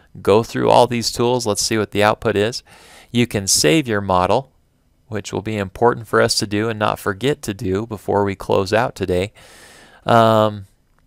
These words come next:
and we'll look at some of these other options up here later on. Let's start by bringing our data out onto the screen or into our model. Now, I've brought the data onto the map, and I can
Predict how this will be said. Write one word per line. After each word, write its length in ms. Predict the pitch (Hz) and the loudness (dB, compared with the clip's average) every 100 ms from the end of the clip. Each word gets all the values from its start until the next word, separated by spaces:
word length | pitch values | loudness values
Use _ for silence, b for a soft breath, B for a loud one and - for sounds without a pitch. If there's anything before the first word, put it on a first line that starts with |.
| _ _ _ _ - - | _ _ _ _ -14 -2
and 400 | 117 117 117 131 | 0 2 0 -2
we'll 140 | 175 | 0
look 160 | 143 127 | 0 0
at 100 | - | -2
some 180 | 123 | -2
of 60 | 113 | -4
these 180 | 104 101 | -4 0
other 240 | 120 107 | 2 4
options 400 | 98 98 - 95 | 4 2 -4 -4
up 200 | 95 - | -2 -2
here 320 | 95 90 87 - _ | -2 -2 -4 -10 _
later 340 | 98 92 90 87 | -4 -4 -4 -6
on. 220 | 82 90 _ _ B B B | -8 -12 _ _ B B B
Let's 200 | 143 180 | 6 6
start 400 | - 156 147 107 | 6 8 8 6
by 140 | 110 104 | 4 2
bringing 400 | 117 120 113 98 | 0 -2 -2 -4
our 140 | 92 | -2
data 400 | 101 107 101 92 | 4 4 4 2
out 220 | - 101 - | 2 2 2
onto 340 | 95 90 - | 0 -4 -6
the 80 | 90 | -6
screen 440 | - - 95 85 90 _ B B B B B | -6 -4 -6 -6 -10 _ B B B B B
or 220 | 107 95 104 | 2 4 2
into 340 | 127 123 - | 0 -4 0
our 120 | 110 98 | 2 4
model. 480 | 107 123 - 85 _ | 6 4 4 -2 _
Now, 360 | 113 117 113 - | 2 4 4 4
I've 240 | 139 143 | 2 6
brought 200 | 139 120 | 8 8
the 60 | 107 | 6
data 260 | 117 113 | 4 4
onto 260 | 82 110 101 | 4 0 0
the 100 | 92 | -4
map, 420 | 101 113 104 104 | 0 4 4 2
and 120 | 98 | 0
I 120 | 113 117 | -2 -2
can 260 | 110 95 | -4 -8